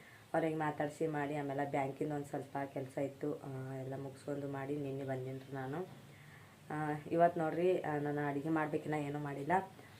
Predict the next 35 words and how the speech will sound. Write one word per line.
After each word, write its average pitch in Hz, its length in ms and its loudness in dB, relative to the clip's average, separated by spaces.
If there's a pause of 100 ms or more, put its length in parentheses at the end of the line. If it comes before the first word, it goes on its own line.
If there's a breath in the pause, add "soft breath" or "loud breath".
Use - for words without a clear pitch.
(120)
ಆ, 151 80 6
ಚಾ 165 260 10
ಮಾಡಬೇಕು, 151 420 8
ಚಾ 151 240 8
ಮಾಡಿಲ್ಲ, 147 260 6
ಏನೂ 139 300 6
ಮಾಡಿಲ್ಲ 139 360 4
ರೀ. 147 280 6
ನಾ 143 260 4 (500 loud breath)
ನೋಡ್ರಿ 139 180 12
ಇಲ್ಲಿ 127 140 6 (160)
ಶೇಂಗಾ 143 240 12
ಕಟ್ಟ, 139 240 8
ಆ, 139 600 12 (100)
ಕುಟ್ಟಿಟ್ಟಿನಿ, 143 580 12
ಹಾಲು 135 460 10
ಕಾಸಿಟ್ಟಿನಿ. 139 800 8
ಇವು 143 220 12
ರಾತ್ರಿ 139 360 12
ಹಾಲು 147 220 10
ಅದಾವ 135 220 6
ರೀ. 220 220 8 (600 loud breath)
ಆಮೇಲೆ 165 380 12
ಇವು 151 120 10
ನೋಡ್ರಿ 151 340 10
ಮುಂಜಾನೆ 139 360 10
ಹಾಲು, 135 300 10
ಇವು 139 220 12
ಒಲೆಗೆ 139 280 12
ಇಡ್ತೀನಿ 135 260 10
ರೀ 143 100 12
ಎಲ್ಲ 131 220 12
ಅಲ್-, 131 240 6
ಅಡುಗೆ 131 280 10
ಆಗೋಣ. 131 300 8